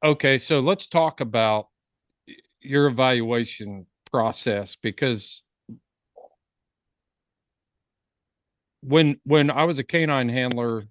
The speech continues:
and you're doing selection for dogs that you wanna bring in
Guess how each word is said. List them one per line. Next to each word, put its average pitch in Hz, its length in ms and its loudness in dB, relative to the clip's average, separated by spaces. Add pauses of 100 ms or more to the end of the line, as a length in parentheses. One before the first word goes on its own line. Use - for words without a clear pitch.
(840)
and 120 340 2
you're 113 140 -2
doing 120 220 0
selection 120 840 -4
for 113 420 -4 (600)
dogs 135 400 2
that 117 180 -8
you 139 80 -2
wanna 123 200 2
bring 120 280 2
in 110 300 2